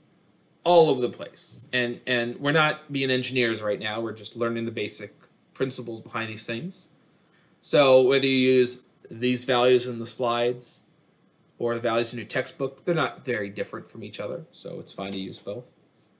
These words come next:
Okay. As you can see here, if your resistivities are high, maybe not a great idea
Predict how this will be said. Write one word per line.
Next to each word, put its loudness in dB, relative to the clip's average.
Okay. -12
As -8
you -8
can -10
see 2
here, 4
if -4
your 0
resistivities 0
are 0
high, 0
maybe 2
not -2
a -2
great 2
idea 0